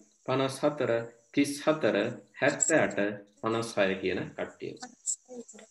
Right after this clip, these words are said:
Speaker 1: මෙයාව ප්‍රින්ට් වෙන්නේ නෑ. යා හැර ඉතුරු ටික ප්‍රින්ට් වෙන්න ඕන. ඉතින් අපි ඒකත් දීලා බලමු.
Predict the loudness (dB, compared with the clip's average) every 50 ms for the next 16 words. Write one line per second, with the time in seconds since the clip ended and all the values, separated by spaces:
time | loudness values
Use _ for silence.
0 | _ _ _ _ _ _ _ -20 _ _ _ _ _ 2 4 6 6 6 6 4
1 | 4 2 0 0 0 0 0 0 -2 -4 -2 -2 -2 -2 -2 -2 -2 -2 -2 -2
2 | -2 -4 -4 -8 -12 -12 -6 -4 -2 -2 -2 -2 -4 -4 -4 -2 -4 -4 -4 -4
3 | -4 -4 -4 -4 -6 -8 -8 -10 -12 -12 -14 _ _ _ _ _ _ _ -4 -2
4 | 0 0 2 4 4 4 4 4 0 0 0 0 2 2 2 2 2 0 0 0
5 | 0 -2